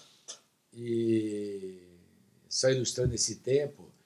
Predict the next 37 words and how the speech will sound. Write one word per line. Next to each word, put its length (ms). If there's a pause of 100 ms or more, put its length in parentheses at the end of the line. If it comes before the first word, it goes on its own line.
(500)
eu 140
depois 300
de 80
oito 300
anos, 200
vou 100
saindo 240
do 80
H 180
C 220
um 120
dia, 320
e 80
o 120
Evandro, 560
o 40
staff, 440
que 60
era 100
paraense 560
também, 300
vai 140
saindo 340
e 20
fala, 200
"Paulão, 440 (300)
vamos 160
pra 120
praia?" 480 (480)
Eu 40
falei, 280 (680)
"Praia, 300
Evandro? 260
São 200
Paulo 220
tem 220
praia?" 500